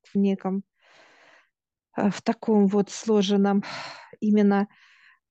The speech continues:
кейсике, где вот эти пять, э, так сказать, э, пятая вот это наша, которая будем мы с-, класть, да, показывает.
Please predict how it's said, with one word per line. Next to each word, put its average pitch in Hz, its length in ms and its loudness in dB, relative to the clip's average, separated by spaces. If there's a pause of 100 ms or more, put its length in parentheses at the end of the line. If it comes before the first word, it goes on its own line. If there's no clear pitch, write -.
кейсике, 202 800 0 (840)
где 208 380 2
вот 196 200 -2
эти 214 200 0
пять, 202 440 -2
э, 202 480 -8
так 196 180 -8
сказать, 196 600 -6 (800)
э, 98 320 -4 (4000)
пятая 208 380 2
вот 202 280 -4
это 214 240 -2
наша, 226 440 -2
которая 196 440 -6
будем 196 400 -6
мы 196 100 -2
с-, - 220 -16
класть, 196 440 -8
да, 208 100 -6
показывает. 196 680 -12